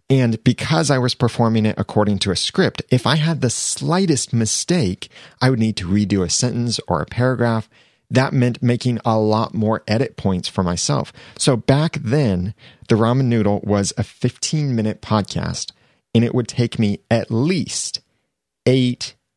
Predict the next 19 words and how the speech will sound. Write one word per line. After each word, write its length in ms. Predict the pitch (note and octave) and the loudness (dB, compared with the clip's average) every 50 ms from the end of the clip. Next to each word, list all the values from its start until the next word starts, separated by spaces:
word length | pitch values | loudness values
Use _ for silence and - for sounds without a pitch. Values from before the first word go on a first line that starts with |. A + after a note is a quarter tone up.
| _ _ _ _ _ _ - | _ _ _ _ _ _ -2
hours 760 | G2+ G#2 A2+ A#2 A#2 A2+ G2+ F2+ E2+ E2 E2+ - - - - _ _ _ _ _ - | 0 0 2 2 2 2 0 -2 -4 -4 -6 -8 -8 -8 -10 _ _ _ _ _ -6
to 100 | - A2 | -6 -4
do 220 | F2 G#2+ G2+ G2 | -2 0 0 0
the 80 | E2 E2+ | 0 -2
podcast. 800 | - - F2+ F2 E2+ - - E2+ D#2+ - - - - - - _ _ _ _ _ _ _ _ _ _ _ _ _ _ _ | -2 0 -2 -2 -2 -2 -6 -8 -8 -6 -8 -8 -8 -8 -10 _ _ _ _ _ _ _ _ _ _ _ _ _ _ _
That 480 | - A#2+ A#2+ B2 A#2+ A#2+ - - - _ _ _ _ _ _ _ - | 0 2 2 2 0 -2 -4 -8 -14 _ _ _ _ _ _ _ 0
was 480 | G2 G2 F#2+ F#2 F2+ F2 - - - - _ _ _ _ _ _ | 0 2 2 0 -2 -4 -6 -8 -12 -14 _ _ _ _ _ _
horrendous. 1300 | _ - - - D#2 E2 E2 F#2+ G2+ G#2 A2+ C3 C#3 D3 C3+ A2 A2 G2+ D2+ - - - - - - _ _ _ _ _ _ _ _ | _ -16 -10 -8 -6 -6 -4 -4 -2 0 0 2 2 2 2 0 0 -2 -2 -6 -6 -6 -6 -8 -10 _ _ _ _ _ _ _ _
I 100 | - A#2 | -2 0
wouldn't 360 | B2 A#2+ B2+ A#2+ A2 G#2+ - | 0 2 0 0 0 -2 -2
<laughs> 40 | G2 F2+ | 2 2
wish 240 | A#2+ A#2 - - | 2 2 2 0
that 320 | - A2+ G2+ G2 F2+ - - _ - | 2 2 2 2 0 -4 -10 _ 0
on 280 | A2 G#2 G2+ G2+ - - _ | 2 2 2 0 -2 -4 _
my 460 | - G2+ G2 F#2+ F#2 F2+ F2+ F2+ - - - G#2 | -2 0 0 0 0 0 0 -2 -4 -6 -14 -16
greatest 560 | - - G2 F#2+ G2+ G#2 G#2 G#2+ G#2 - - - _ _ _ _ _ _ _ | -8 -4 -2 0 0 0 0 0 -2 -4 -8 -12 _ _ _ _ _ _ _
enemy. 400 | G#2+ A2+ A#2+ A2+ G2 F2 D#2 - - - - - - _ _ | 0 0 2 0 -2 -2 -4 -6 -10 -18 -20 -20 -20 _ _
That 300 | - A2 B2 C#3+ - - _ | 0 2 2 2 0 0 _
is 480 | C#3 B2 A#2 A2+ G#2+ F#2+ - - - | 2 2 4 2 0 0 -2 -6 -8